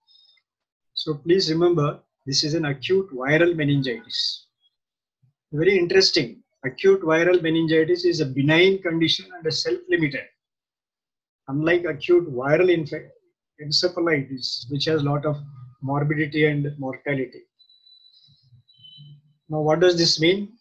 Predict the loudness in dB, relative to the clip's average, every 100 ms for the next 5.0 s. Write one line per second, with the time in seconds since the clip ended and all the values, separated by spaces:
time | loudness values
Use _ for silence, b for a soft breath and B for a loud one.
0 | _ -4 2 2 2 4 6 6 2 0
1 | 2 4 4 4 -2 -6 -4 -2 -2 -2
2 | -2 -4 -6 -6 -6 -10 -14 -12 -8 -4
3 | -4 -6 -2 0 2 0 0 -2 -4 -4
4 | -2 0 -2 -2 -4 -4 -4 -4 -8 -10